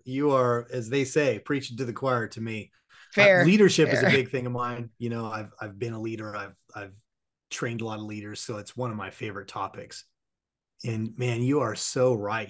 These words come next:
Speaker 1: You know, there's a lot of data. I'm, I'm, like, a super geek when it comes to studying neuroscience and things like that.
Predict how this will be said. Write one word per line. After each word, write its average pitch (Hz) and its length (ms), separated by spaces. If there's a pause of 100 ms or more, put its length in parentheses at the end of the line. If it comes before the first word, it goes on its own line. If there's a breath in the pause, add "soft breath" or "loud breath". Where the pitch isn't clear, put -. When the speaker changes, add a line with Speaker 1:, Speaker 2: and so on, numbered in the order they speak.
Speaker 1:
You 131 80
know, 135 80
there's 202 200
a 240 40
lot 170 240
of 117 180
data. 139 380
I'm, 185 240
I'm, 143 340 (100)
like, 123 200
a 113 80
super 147 600
geek 110 500
when 127 100
it 117 100
comes 120 320
to 113 80
studying 110 380
neuroscience 113 1040 (420 soft breath)
and 123 120
things 120 240
like 104 180
that. 113 340